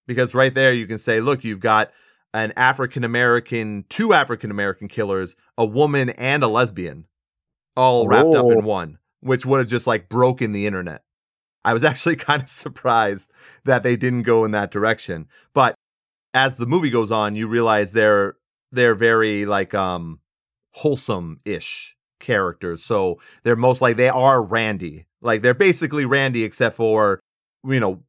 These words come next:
Speaker 1: Wes, uh, sorry, Chad plays sports. You know, so
Speaker 2: Yeah.
Speaker 1: it's, it's, uh, you
Speaker 2: <laughs>
Speaker 1: know, you're different, different there. But so that's kinda interesting. Um,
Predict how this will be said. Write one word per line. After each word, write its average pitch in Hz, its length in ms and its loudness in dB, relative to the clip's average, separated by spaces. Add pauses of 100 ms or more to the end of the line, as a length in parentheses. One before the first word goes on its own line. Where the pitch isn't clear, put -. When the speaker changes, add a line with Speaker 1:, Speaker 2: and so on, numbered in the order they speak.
Speaker 1:
Wes, 123 360 0
uh, 107 200 2
sorry, 95 260 -4
Chad 117 340 0
plays 104 260 -6
sports. - 540 -10 (440)
You 123 140 -4
know, 98 160 -6
so 110 220 2
Speaker 2:
Yeah. 98 100 4
Speaker 1:
it's, - 140 -8
it's, 147 240 2
uh, 127 220 2
you - 40 -4
Speaker 2:
<laughs> 104 80 -2
Speaker 1:
know, 90 80 -4
you're 110 140 -6
different, 120 540 -2
different 117 300 -2
there. 92 260 -2 (500)
But 139 240 2
so 143 120 -4
that's 139 200 2
kinda 135 240 -2
interesting. 98 560 -8 (340)
Um, 113 400 2